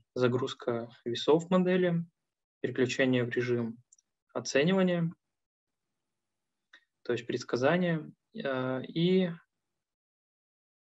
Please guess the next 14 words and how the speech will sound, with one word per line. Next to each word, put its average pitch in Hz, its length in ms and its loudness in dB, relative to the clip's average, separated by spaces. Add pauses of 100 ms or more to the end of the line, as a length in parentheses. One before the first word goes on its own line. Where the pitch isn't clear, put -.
(120)
собственно, 135 420 0
выполнение 123 540 0
предсказания 127 720 -2
для 117 540 -6 (360)
каждого 127 460 0
файла 123 560 -4 (760)
отдельно. 120 460 -4 (2750)
Перед 131 200 4
этим 131 300 6
выполняется 120 1000 -2 (840)
некий 127 880 0
репроцессинг 170 800 0
изображения 160 840 0 (360)
и 160 400 -2